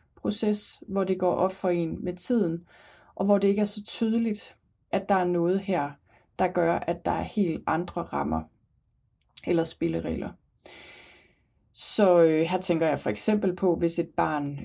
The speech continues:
øh, har vanskeligheder, som man i lang tid måske bare har svært ved at forstå, eller måske tror går over, eller skyldes noget andet, end de gør. Altså,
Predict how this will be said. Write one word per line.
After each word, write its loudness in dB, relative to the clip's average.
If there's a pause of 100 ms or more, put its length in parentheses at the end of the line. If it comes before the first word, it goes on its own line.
(120)
øh, -2
har -4
vanskeligheder, -2
som -2
man -2
i -4
lang -2
tid -2
måske -2 (480)
bare -2
har -8
svært -4
ved -8
at -8
forstå, -2
eller -2
måske -4
tror -4
går -6
over, 2
eller -2
skyldes -2
noget -2
andet, -2
end -6
de -14
gør. -2
Altså, -4